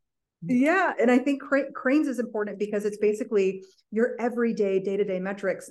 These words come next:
that end up, um, basically laddering into, i-,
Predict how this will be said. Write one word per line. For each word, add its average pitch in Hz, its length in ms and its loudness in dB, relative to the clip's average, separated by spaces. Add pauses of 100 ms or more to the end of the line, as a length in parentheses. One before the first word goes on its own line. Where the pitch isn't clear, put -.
that 196 260 -2 (260)
end 220 300 4
up, 190 340 -2 (380)
um, 185 500 -4 (160)
basically 214 380 4
laddering 190 680 2
into, 185 800 0
i-, - 120 -10